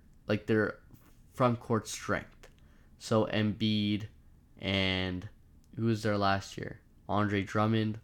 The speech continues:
all those type of players. And Paul Reed kind of fell low. I think that hopefully he takes a few steps forward this year and can really cement himself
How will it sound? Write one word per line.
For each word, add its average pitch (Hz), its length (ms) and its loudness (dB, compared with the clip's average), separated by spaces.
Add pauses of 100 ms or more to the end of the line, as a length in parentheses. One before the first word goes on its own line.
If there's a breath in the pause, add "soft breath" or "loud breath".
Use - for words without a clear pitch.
(160)
all 113 140 2
those 113 200 4
type 113 200 -2
of 101 100 -8
players. 113 420 0 (420 soft breath)
And 110 200 0
Paul 120 200 2
Reed 120 200 2
kind 113 220 0
of 104 100 -2
fell 110 200 4
low. 110 260 6
I 117 100 6
think 120 300 -2
that 110 300 2 (720)
hopefully 135 360 4
he 123 60 2
takes 123 300 -2
a 117 40 -2
few 117 200 0
steps - 400 2
forward 123 500 4
this 101 240 0
year 95 260 2 (420 loud breath)
and 110 120 -2
can 123 140 0
really 131 160 4
cement 117 440 2
himself 104 640 0